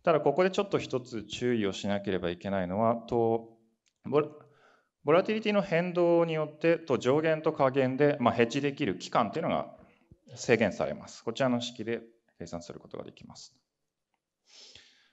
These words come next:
で、じゃあちょっとデモに入ってみたいと思います。で、デモの、今回の、まず登場人物は、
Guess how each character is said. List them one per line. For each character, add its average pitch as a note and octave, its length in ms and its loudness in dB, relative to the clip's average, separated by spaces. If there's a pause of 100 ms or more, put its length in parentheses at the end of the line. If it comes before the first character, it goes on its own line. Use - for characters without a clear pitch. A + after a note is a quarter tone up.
(140)
で、 C#3+ 60 0
じ D#3 80 6
ゃ D3 40 10
あ - 20 2
ち D#3+ 120 2
ょ F3 40 6
っ E3+ 100 -2
と G#2+ 320 0
デ B2 160 4
モ C3+ 200 6
に F2 300 -2
入 F#2 220 -2
っ - 20 -6
て D#2+ 520 -6
み E2+ 180 -10
た E2 180 0
い D#2 80 -4
と - 160 -10
思 D#2 320 -6
い D#2 80 -8
ま D#2+ 160 -6
す。 - 360 -18 (400)
で、 B2+ 540 6
デ C#3 160 4
モ G3+ 180 4
の、 D#3 260 4
今 F3 180 4
回 C#3 160 10
の、 F#2 380 0 (600)
ま A#2 180 10
ず G2 300 4
登 C3+ 180 4
場 C#3 180 4
人 C3 220 4
物 F2 340 -2 (100)
は、 A2 440 6